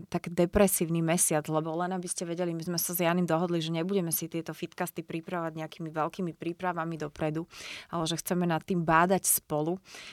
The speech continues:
ako sme to pekne nazvali. Takže, takže ďakujeme, že vnímate a počúvate naše spolubádanie. A, ale, a,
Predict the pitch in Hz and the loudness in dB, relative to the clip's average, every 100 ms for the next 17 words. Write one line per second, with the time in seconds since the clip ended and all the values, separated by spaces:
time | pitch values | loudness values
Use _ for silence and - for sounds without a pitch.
0 | - 175 - 180 175 160 180 165 - 180 | -14 -12 -10 -8 -6 -8 -10 -10 -6 -6
1 | 160 156 160 160 180 - _ _ _ _ | -4 -4 -2 -2 -2 -8 _ _ _ _
2 | - - 190 175 165 175 - 175 160 175 | -20 -6 -2 0 0 0 0 -2 0 0
3 | 165 160 160 170 - 196 175 165 156 165 | -2 -4 2 2 2 -2 -2 -4 -2 0
4 | 170 170 185 160 165 - 170 165 175 170 | 0 0 0 -2 -4 -8 -6 -4 -4 -4
5 | 180 190 170 170 165 165 160 160 160 160 | -2 -2 -2 0 4 4 4 2 2 0
6 | 185 - - - - - 175 165 160 160 | -4 -10 -16 -16 -18 -4 0 2 4 4
7 | - 170 165 170 160 - 180 | 4 4 6 6 4 2 2